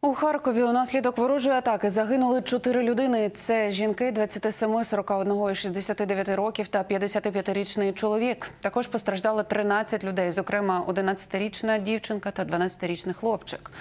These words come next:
Про це повідомили в обласній військовій адміністрації. Ворог атакував Шевченківський і Салтівський райони Харкова, запустив п'ятнадцять безпілотників. У місті пошкоджені сім приватних будинків.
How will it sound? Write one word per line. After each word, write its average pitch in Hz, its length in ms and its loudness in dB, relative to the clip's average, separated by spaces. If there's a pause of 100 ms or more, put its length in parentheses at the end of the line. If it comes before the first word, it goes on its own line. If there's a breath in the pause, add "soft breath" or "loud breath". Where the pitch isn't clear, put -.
(340 loud breath)
Про 220 120 2
це 247 140 0
повідомили 196 400 4
в 170 60 2
обласній 170 400 2
військовій 175 340 0
адміністрації. 170 920 0 (580 loud breath)
Ворог 294 340 4
атакував 247 420 2
Шевченківський 208 720 0
і 185 40 2
Салтівський 233 560 0
райони 202 280 2
Харкова, 180 480 -2
запустив 202 380 -4
п'ятнадцять 208 540 0
безпілотників. 170 840 -2
У 196 60 4
місті 196 240 -2
пошкоджені 185 540 -2
сім 175 180 0
приватних 175 400 0
будинків. 196 500 0